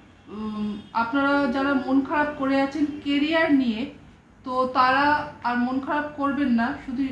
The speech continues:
এইটুকুনি বলতে পারি, ঈশ্বরের ওপর ভরসা করুন, তার উপরে সব কিছু ছেড়ে দিন এবং প্রার্থনা করে যান। ঈশ্বরই পারবেন আপনাদেরকে এই খারাপ পজিশন থেকে বার করে একটা গ্রোথ নিয়ে আসতে আপনাদের জীবনে,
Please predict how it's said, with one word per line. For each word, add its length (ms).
এইটুকুনি 380
বলতে 320
পারি, 360
ঈশ্বরের 400
ওপর 160
ভরসা 540
করুন, 460
তার 320
উপরে 240
সব 220
কিছু 240
ছেড়ে 320
দিন 200
এবং 240
প্রার্থনা 560
করে 260
যান। 240
ঈশ্বরই 420
পারবেন 440
আপনাদেরকে 680
এই 200
খারাপ 340
পজিশন 440
থেকে 180
বার 340
করে 160
একটা 340
গ্রোথ 460
নিয়ে 180
আসতে 420
আপনাদের 440
জীবনে, 400